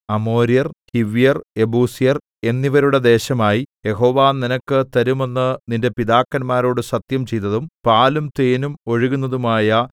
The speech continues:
ദേശത്തേക്ക് നിന്നെ കൊണ്ടുചെന്ന ശേഷം നീ ഈ മാസത്തിൽ ഈ കർമ്മം ആചരിക്കണം.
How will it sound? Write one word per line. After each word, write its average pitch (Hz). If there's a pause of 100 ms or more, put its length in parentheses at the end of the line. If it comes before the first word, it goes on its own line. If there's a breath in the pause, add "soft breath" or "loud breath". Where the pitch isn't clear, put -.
ദേശത്തേക്ക് 123 (140)
നിന്നെ 120
കൊണ്ടുചെന്ന 120
ശേഷം 117 (200)
നീ 120
ഈ 135
മാസത്തിൽ 135 (240)
ഈ 131
കർമ്മം 127 (100)
ആചരിക്കണം. 113